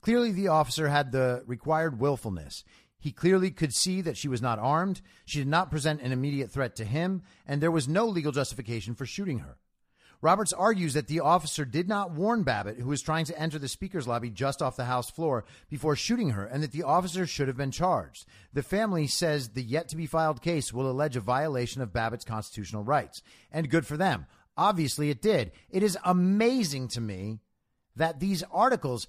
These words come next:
still do not contain the name of the man who shot Ashley Babbitt, which is believed to be William Bailey, but we're not totally sure.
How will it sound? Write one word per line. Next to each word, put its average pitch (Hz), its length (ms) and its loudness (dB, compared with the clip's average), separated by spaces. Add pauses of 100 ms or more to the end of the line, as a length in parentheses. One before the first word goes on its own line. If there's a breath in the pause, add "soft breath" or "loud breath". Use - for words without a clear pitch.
(160 soft breath)
still 254 520 4
do 190 180 2
not 214 440 4
contain 214 600 2
the 151 120 2
name 190 480 2 (220 loud breath)
of 143 120 -2
the 156 80 4
man 160 340 2
who 196 160 6
shot 135 540 2 (380)
Ashley 156 340 2
Babbitt, 180 440 2 (300)
which 135 140 -4
is 147 120 0
believed 165 480 2
to 156 60 -4
be 135 200 -4
William 135 460 -2
Bailey, 131 480 0 (840 soft breath)
but 196 140 6
we're 202 100 6
not 226 240 6
totally 185 360 6
sure. 220 520 2